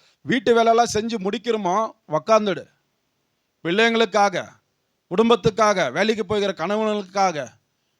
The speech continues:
நீ என்ன பண்ணு? உக்காந்து உன் ஆத்துமாவை தின்னும் ஒவ்வொரு நாளும் கர்த்தரிடத்துல கொடுத்து அதை புதுப்பிச்சுக்கிட்டே இருக்கணும்.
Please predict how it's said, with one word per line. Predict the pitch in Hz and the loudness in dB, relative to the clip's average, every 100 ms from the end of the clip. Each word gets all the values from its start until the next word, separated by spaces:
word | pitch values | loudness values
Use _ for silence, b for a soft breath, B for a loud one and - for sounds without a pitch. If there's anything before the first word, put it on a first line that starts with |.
| _ _ _ _ | _ _ _ _
நீ | - 180 | -8 -4
என்ன | 247 254 | 2 2
பண்ணு? | 202 208 151 107 131 | 2 -2 -2 -10 -10
உக்காந்து | 156 220 226 226 | -8 0 0 0
உன் | 185 165 175 | -4 -2 -2
ஆத்துமாவை | - 226 214 208 190 | -4 -6 -2 -2 -4
தின்னும் | 147 196 220 220 | -6 -4 -2 -2
ஒவ்வொரு | 156 180 196 233 214 | -4 -8 -4 -2 -2
நாளும் | 202 226 208 135 _ _ _ _ _ - | -2 -2 -2 -6 _ _ _ _ _ -8
கர்த்தரிடத்துல | 170 - 226 208 202 202 185 | -8 -4 -4 -4 -8 -12 -10
கொடுத்து | 190 196 - 185 143 _ _ _ _ _ | -12 -12 -8 -10 -10 _ _ _ _ _
அதை | - 151 160 | -10 -8 -8
புதுப்பிச்சுக்கிட்டே | - 190 240 - 185 226 233 | -8 -8 -8 -8 -8 -2 -2
இருக்கணும். | 214 175 120 | -2 -8 -14